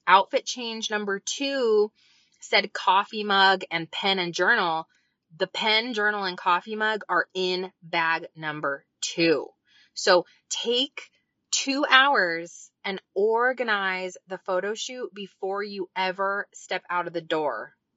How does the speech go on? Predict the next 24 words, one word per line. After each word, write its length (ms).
okay? 280
Before 300
you 200
ever 220
leave 220
the 80
house. 500
Uh, 300
last 400
hacks 480
that 140
I 20
have 240
for 80
you 140
guys 360
is 240
a 140
hair 340
sh-, 240
a 80
ch-, 120
hair 380
change 580